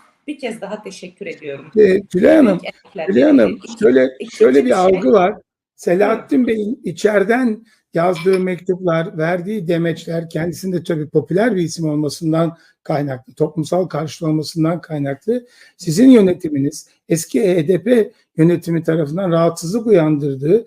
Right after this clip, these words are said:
Speaker 2: siyasete yön vermesinin, e, bu anlamda,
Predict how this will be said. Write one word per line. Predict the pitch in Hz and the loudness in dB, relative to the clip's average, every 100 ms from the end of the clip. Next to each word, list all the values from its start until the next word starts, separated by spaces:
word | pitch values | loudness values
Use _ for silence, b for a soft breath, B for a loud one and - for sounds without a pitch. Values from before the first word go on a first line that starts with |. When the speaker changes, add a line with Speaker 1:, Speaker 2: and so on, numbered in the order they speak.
| b b | b b
Speaker 2:
siyasete | - 185 190 190 185 214 | 0 2 2 2 2 2
yön | 180 180 226 208 | 4 4 4 4
vermesinin, | 175 175 156 180 170 165 165 b b 175 | 2 0 -4 -4 -2 -2 -6 b b -2
e, | 170 | 2
bu | 170 | 2
anlamda, | 180 180 175 170 175 175 165 | 2 2 0 0 0 0 -2